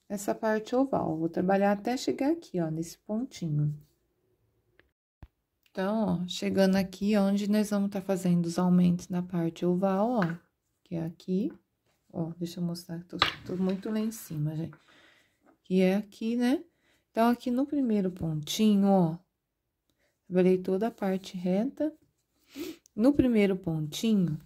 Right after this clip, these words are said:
que é aqui, ó, da parte oval, vou fazer dois pontos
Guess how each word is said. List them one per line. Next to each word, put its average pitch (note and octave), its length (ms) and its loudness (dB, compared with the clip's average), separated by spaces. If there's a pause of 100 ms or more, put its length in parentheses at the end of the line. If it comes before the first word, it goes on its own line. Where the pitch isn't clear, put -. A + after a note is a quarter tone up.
(100)
que - 120 -10
é E3+ 60 0
aqui, E3+ 320 -4
ó, G3 100 2
da F3+ 140 -2
parte D#3+ 460 -4
oval, F3 500 -2 (1080)
vou F#3 100 -2
fazer F#3+ 340 2
dois F#3+ 440 2
pontos G3+ 1120 -4